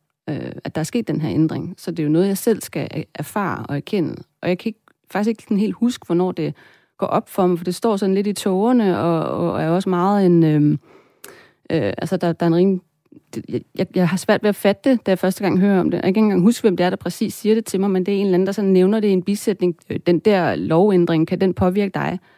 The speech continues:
Og i første omgang, så slår jeg det jo bare væk og siger, "Nej, øh, altså, jeg er jo inde på studiet, selvfølgelig kan det da ikke påvirke mig." Altså, øh, hvordan skulle man kunne gøre det på bagkant? Jeg kan slet ikke, jeg kan slet ikke forstå det. Øh, så der er rigtig meget sådan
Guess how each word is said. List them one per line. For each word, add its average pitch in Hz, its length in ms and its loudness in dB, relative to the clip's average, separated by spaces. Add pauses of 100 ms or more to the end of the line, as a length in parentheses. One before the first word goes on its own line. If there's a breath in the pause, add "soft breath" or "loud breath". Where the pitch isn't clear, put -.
(300 soft breath)
Og - 40 -4
i - 20 0
første 202 260 2
omgang, 180 220 2
så 190 100 -4
slår 185 200 0
jeg 165 80 6
det 160 40 6
jo 151 60 2
bare 170 160 2
væk 175 160 2
og 180 60 0
siger, 160 180 -4
"Nej, 170 320 -4 (140)
øh, - 220 -6 (260)
altså, 147 260 -6
jeg 151 140 -8
er 151 60 -6
jo 190 120 2
inde 175 200 4
på 196 100 0
studiet, 180 500 -2
selvfølgelig 196 420 0
kan 185 140 2
det 151 100 -4
da 156 60 0
ikke 175 160 -2
påvirke 190 440 2
mig." 156 320 0
Altså, 165 180 -4 (580 loud breath)
øh, 160 260 6
hvordan 165 260 2
skulle 175 240 -2
man 165 120 4
kunne 160 200 -2
gøre 165 200 2
det 185 140 0
på 202 100 0
bagkant? 170 460 2
Jeg 160 80 0
kan - 40 -4
slet 190 80 0
ikke, 190 200 -4
jeg 185 100 0
kan 175 40 -4
slet 196 60 4
ikke 202 100 -2
forstå 247 380 4
det. 147 180 -2 (720 soft breath)
Øh, 170 480 6
så 202 120 0
der 190 60 2
er 175 60 2
rigtig 214 160 2
meget 214 220 4
sådan 175 440 4